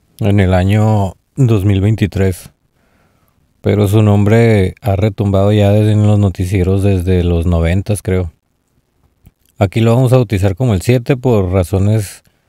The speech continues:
de seguridad para él, y pues ya si todo sale bien en el futuro podemos revelar su identidad. Su información junto con su rostro y el de los hermanos Arellano Félix apareció en el póster de los más buscados colocados en todas las fronteras de esa época.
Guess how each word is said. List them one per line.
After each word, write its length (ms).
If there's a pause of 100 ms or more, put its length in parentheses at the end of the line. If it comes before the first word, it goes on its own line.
(320)
de 100
seguridad 460
para 260
él, 200
y 40
pues 180
ya 120
si 140
todo 200
sale 240
bien 200
en 120
el 140
futuro 400
podemos 340
revelar 380
su 420
identidad. 420 (1160)
Su 120
información 500
junto 240
con 100
su 160
rostro 500
y 40
el 120
de 80
los 140
hermanos 320
Arellano 380
Félix 480 (560)
apareció 480
en 80
el 100
póster 400
de 120
los 120
más 140
buscados 800
colocados 480
en 100
todas 160
las 140
fronteras 420
de 60
esa 180
época. 380